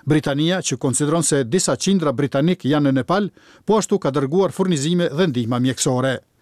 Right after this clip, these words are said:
Megjithatë, raportohet se deri tash ka pasur pak shenja të ndihmës ndërkombëtare në terren, me që disa aeroplan nuk kanë mundur të aterojnë pas dridhjeve që disa herë e kishin mbyllur aeroportin ndërkombëtar në Katmandu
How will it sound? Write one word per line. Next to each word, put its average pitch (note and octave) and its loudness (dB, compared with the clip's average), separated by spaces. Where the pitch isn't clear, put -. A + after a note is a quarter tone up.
Megjithatë, D#3+ 2
raportohet D3+ 0
se D3+ 0
deri E3+ 0
tash F3+ -2
ka D3 -4
pasur F3 0
pak A3 -2
shenja F3+ 0
të C#3 0
ndihmës D#3+ 0
ndërkombëtare D3+ 0
në D3+ 2
terren, D#3+ 0
me C#3 4
që F#3+ 0
disa F3+ -2
aeroplan D#3+ 0
nuk G#3+ 2
kanë F#3+ 2
mundur F3+ 2
të D3 -2
aterojnë D#3 0
pas D3+ 0
dridhjeve F3 2
që C#3+ 0
disa F3+ 0
herë F3+ 2
e A#2+ -4
kishin C3 0
mbyllur E3+ 2
aeroportin E3+ 0
ndërkombëtar D3 0
në C3 0
Katmandu C3 0